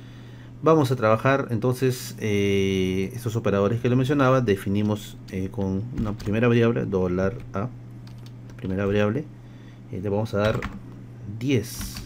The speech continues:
la primera variable, ¿sí? Por aquí un eco, por aquí colocamos un eco y vamos a definir la primera varia-, variable, pero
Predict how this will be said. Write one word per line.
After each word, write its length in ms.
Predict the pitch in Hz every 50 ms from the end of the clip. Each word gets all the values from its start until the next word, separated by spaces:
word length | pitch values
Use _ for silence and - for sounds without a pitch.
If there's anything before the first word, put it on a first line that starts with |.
| - - - - -
la 80 | 95
primera 320 | - - 101 101 95 95 92
variable, 240 | 90 92 90 - - - - - - - -
¿sí? 140 | - 190 180 - - - - - - - - - - - - -
Por 100 | - 147
aquí 220 | 139 135 - 139
un 100 | 123 120
eco, 260 | 120 110 95 131 165 180 - - - - - - - - - - - - - - - - - - - - - - - - - -
por 100 | - 98
aquí 120 | 95 98 104
colocamos 440 | 98 98 98 101 104 107 117 117 -
un 100 | 156 156
eco 340 | 135 123 104 - - 165 165 - - -
y 80 | 107
vamos 360 | 101 107 104 107 107 104 - -
a 20 | 123
definir 420 | 127 131 123 127 120 123 135 131
la 80 | 113 95
primera 320 | - 104 104 104 104 104
varia-, 300 | 101 117 135 135 113 98 - -
variable, 340 | 117 143 131 101 92 98 - -
pero 300 | - 160 170 175 170